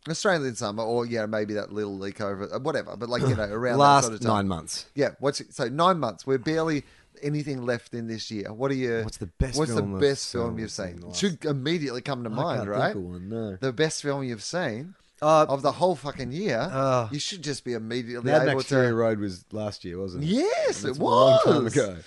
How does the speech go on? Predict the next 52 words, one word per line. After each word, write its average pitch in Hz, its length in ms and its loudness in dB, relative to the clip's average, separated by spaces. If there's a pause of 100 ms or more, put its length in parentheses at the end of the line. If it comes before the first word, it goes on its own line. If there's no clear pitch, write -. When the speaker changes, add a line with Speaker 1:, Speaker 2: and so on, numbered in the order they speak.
(140)
Speaker 1:
Yeah. 170 440 0 (400)
Speaker 2:
Uh, 101 400 -8
Speaker 1:
So 151 160 0
what's 214 220 -2
your 214 80 -6
favourite 202 420 0
film 240 260 -4
of 139 140 -2
these 135 140 4
Speaker 2:
All 220 40 8
right, 277 300 12
all 269 60 12
right, 285 200 12
Speaker 1:
nine 175 60 4
Speaker 2:
man. 190 220 10
Speaker 1:
months? - 20 8 (120)
Speaker 2:
I'm - 40 -6
trying 277 200 12
to - 60 -10
think. 294 300 6 (340)
I 185 60 -8
can't 269 260 8
think 302 120 4
with 240 100 -4
you 226 80 0
talking 277 300 8
like 180 100 8
this, 151 160 -4
man. 226 320 2
Speaker 1:
I'm 156 100 0
gonna 160 140 0
do 139 160 0
a 120 60 -4
quiz 135 240 -2
show 120 260 2
where 123 160 0
I 117 220 0
ask 123 100 -6
the 120 120 0
questions 131 420 -2
like 113 140 0
that, 127 200 0
like 143 160 2
a 135 100 2
Who 131 140 0
Wants 131 200 -2
to 135 80 0
Be 127 120 -2
a 120 80 0
Millionaire, 113 560 -6
Speaker 2:
<laughs> - 40 -2
Yeah. 151 120 6